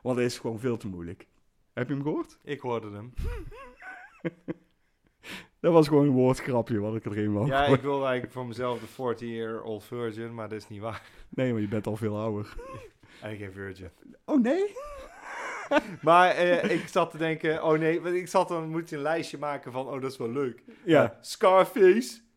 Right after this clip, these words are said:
Speaker 2: en Bad Taste.
Speaker 1: <laughs>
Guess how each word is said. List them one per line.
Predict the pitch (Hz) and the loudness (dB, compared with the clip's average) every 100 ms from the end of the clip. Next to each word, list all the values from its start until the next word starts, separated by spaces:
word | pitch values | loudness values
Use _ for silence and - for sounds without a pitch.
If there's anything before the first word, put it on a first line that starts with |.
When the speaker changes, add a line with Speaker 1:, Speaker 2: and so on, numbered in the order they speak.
| _ | _
Speaker 2:
en | - 175 156 | -6 -4 4
Bad | 170 160 160 | 8 6 4
Taste. | 160 131 117 - - _ 156 - 480 539 - - - 679 | 0 0 -4 -14 -20 _ -20 -20 -20 -20 -20 -20 -20 _
Speaker 1:
<laughs> | 165 - - - | -12 -12 -10 -10